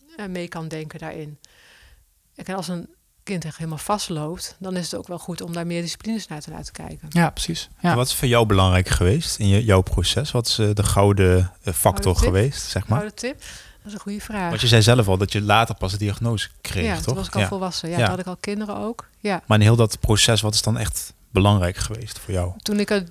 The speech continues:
Speaker 1: na de diagnose bedoel je, wat me meest geholpen heeft?
Speaker 3: Ja, gewoon in omgaan met de,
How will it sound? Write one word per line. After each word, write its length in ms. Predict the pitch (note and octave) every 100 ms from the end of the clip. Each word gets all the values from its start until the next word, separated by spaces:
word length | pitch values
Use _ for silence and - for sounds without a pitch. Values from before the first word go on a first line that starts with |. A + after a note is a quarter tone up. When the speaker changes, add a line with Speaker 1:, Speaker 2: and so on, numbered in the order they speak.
| -
Speaker 1:
na 280 | A3+ G3 G#3
de 60 | F#3+
diagnose 480 | F3 D#3+ E3 D#3+ -
bedoel 180 | - E3
je, 40 |
wat 100 | F3
me 80 | F3+
meest 240 | F#3 A3
geholpen 380 | - F#3+ A#3+ G#3
heeft? 280 | F#3 C4 B2
Speaker 3:
Ja, 320 | B2+ G2+ - - - _
gewoon 200 | G2+ B2+
in 160 | C3 C#3
omgaan 420 | C3 B2 A#2 G#2+
met 300 | G#2+ G#2 - _ _
de, 320 | - G2 F#2+